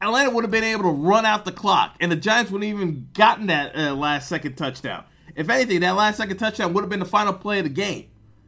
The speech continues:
if Atlanta was competent at what they did, 'cause Atlanta's defense was not very good, but the Giants' offensive line was even worse. So, again, you're using your worst offensive unit to try to get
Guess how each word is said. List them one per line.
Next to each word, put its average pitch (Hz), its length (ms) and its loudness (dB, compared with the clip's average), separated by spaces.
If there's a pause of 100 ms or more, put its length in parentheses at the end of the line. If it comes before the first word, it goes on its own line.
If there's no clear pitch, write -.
(400)
if 180 160 -2 (140)
Atlanta 208 340 2
was 175 140 -2
competent 190 600 2
at 160 160 0
what 175 140 -2
they 156 140 -2
did, 151 240 2
'cause 139 280 -2
Atlanta's 196 400 0
defense 190 360 -4
was 143 160 -6
not 190 220 0
very 170 220 2
good, 151 280 0
but 139 100 0
the 139 60 2
Giants' 196 400 0 (300)
offensive 185 420 2
line 185 240 2
was 143 160 -4
even 123 280 -4
worse. - 520 0 (420)
So, 175 300 2
again, 185 500 -2
you're 165 180 -2
using 220 400 -4
your 180 140 4
worst 180 580 -2
offensive 208 560 0
unit 147 400 -2 (220)
to 165 100 -4
try 214 300 2
to 202 80 -2
get 185 380 -2